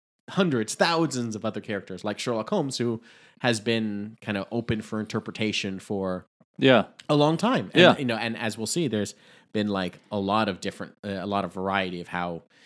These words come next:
Speaker 1: he is a character, or the concept of the show, or, or, or the, the, uh, you know, shows and T V and
Speaker 2: Yeah.
Speaker 1: movies and other books have kind of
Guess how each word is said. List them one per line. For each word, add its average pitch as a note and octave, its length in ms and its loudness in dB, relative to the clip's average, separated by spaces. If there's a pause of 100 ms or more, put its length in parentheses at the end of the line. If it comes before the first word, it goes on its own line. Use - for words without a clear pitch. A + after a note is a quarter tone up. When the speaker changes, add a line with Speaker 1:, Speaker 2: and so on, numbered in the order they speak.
(160)
Speaker 1:
he A#2 240 -4
is G2+ 120 -2
a - 20 -10
character, F2 440 -8
or - 20 -4
the E2 80 -6
concept G#2 500 -6
of E2+ 80 -18
the F2 60 -12
show, F2 380 -6 (120)
or, D#2+ 400 -12
or, G2+ 220 -10
or F#2 60 -6
the, E2+ 200 -10
the, D#2+ 440 -12 (460)
uh, F2 140 -10 (720)
you G2+ 80 -16
know, E2+ 80 -16
shows G2+ 480 0
and F#2 100 -10
T G#2 200 -2
V F#2 260 -6
and F2 200 -12 (300)
Speaker 2:
Yeah. D3+ 200 6
Speaker 1:
movies G2 360 2
and F#2 80 -8
other G#2 200 -4
books - 460 -2
have G2 140 -6
kind G2 240 -4
of - 300 -12